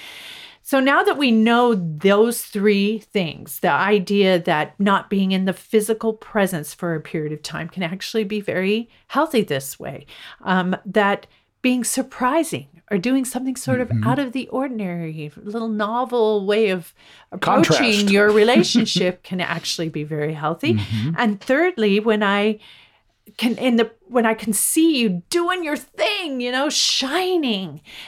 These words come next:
Speaker 1: that, that is also very exciting and can spark desire, and vice versa. Don't you feel that about
Speaker 2: Oh,
Speaker 1: me
Speaker 2: sure.
Speaker 1: when you see me on stage or
Speaker 2: Absolutely.
Speaker 1: something?
Speaker 2: Yeah, absolutely.
Speaker 1: So let's take all these,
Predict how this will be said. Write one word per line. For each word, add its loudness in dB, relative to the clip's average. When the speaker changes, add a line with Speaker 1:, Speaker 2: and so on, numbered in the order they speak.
Speaker 1:
that, -2
that -2
is -2
also -6
very -10
exciting -12
and -20
can -10
spark -10
desire, -2
and 0
vice 0
versa. -2
Don't -4
you -10
feel -4
that -2
about -4
Speaker 2:
Oh, 4
Speaker 1:
me 2
Speaker 2:
sure. 4
Speaker 1:
when 0
you 2
see -4
me -2
on 0
stage 2
or 6
Speaker 2:
Absolutely. -2
Speaker 1:
something? -10
Speaker 2:
Yeah, -4
absolutely. -4
Speaker 1:
So 2
let's -2
take 0
all 2
these, -2